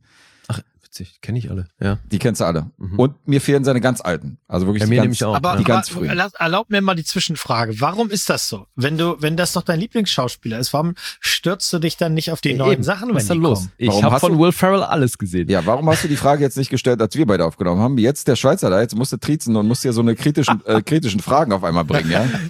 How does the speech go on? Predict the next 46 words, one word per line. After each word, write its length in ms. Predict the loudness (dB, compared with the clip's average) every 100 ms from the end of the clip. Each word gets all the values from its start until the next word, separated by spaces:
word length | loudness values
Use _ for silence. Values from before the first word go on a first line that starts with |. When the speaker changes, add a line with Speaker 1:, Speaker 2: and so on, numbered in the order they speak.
| -6 -4
Speaker 2:
Jetzt 320 | 0 2 4
musst 160 | 4 4
du 60 | 2
ihn 80 |
beeindrucken, 500 | 4 4 2 0 0
ich 160 | -2 0
verstehe, 420 | 0 2 4 4
ja, 220 | 4 2
okay, 80 | 2
Speaker 1:
Nein, 320 | 2 2 2
Speaker 2:
alles 120 | 2 2
Speaker 1:
ich 40 |
Speaker 2:
klar. 100 | 2
Speaker 1:
hab 100 | 2
von 160 | 2 2
Daniel 300 | 4 4 4
Day-Lewis 380 | 4 6 4 2
auch 120 | -2
nicht 220 | -2 -2
alles 240 | -6 -8 -6
gesehen, 260 | -4 0
aber 140 | 2 0
ich 100 | 2
bin 160 | 2
dran. 300 | 2 0 -2 -6 _ _ _ _ _ -10
Speaker 2:
Ich 140 | -2
bin 100 | 0
ja 80 | 4
noch 140 | 4 4
jung, 180 | 4 4
ich 100 | 2
hab 60 | 2
ja 60 |
noch 100 | 2
Zeit, 220 | 2 2
irgendwie 180 | 2 2
Speaker 1:
Ja, 60 | 4
Speaker 2:
Filmografien 340 | 4 4 2
Speaker 1:
ja, 60 | 0
bist 120 | 0
Speaker 2:
zuzumachen. 280 | -2 2 2
Speaker 1:
blutjung, 180 | 2 0
Speaker 2:
Ist 80 | 2
ja 60 | 0
Speaker 1:
bist 140 | 0
Speaker 2:
nicht, 100 | -4